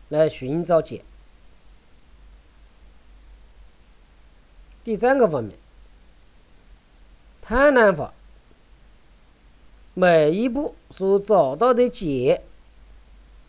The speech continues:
是这一步当中的最优解，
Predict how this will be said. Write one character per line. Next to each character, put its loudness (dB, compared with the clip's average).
是 -12
这 -4
一 0
步 -6
当 2
中 -2
的 -8
最 -4
优 -2
解， -8